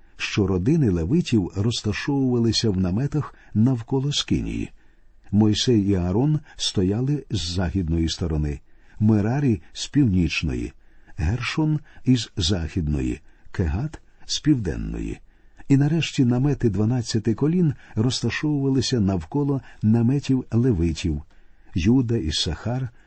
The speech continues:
Завулон зі сходу, Дан, Асир і Нефталим з півночі, Єфрем, Манасія і Веніамин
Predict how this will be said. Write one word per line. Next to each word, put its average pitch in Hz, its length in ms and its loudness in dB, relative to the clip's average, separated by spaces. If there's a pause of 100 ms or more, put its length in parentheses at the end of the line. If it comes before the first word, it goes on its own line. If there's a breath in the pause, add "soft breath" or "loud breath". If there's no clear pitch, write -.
(120 soft breath)
Завулон 98 720 0
зі 90 220 0
сходу, 87 480 -4 (460 soft breath)
Дан, 107 420 0
Асир 110 480 0
і 104 100 2
Нефталим 104 600 0 (180 soft breath)
з - 200 -4
півночі, 73 680 -2 (460 soft breath)
Єфрем, 113 640 2
Манасія 104 560 0
і 104 160 2
Веніамин 98 580 2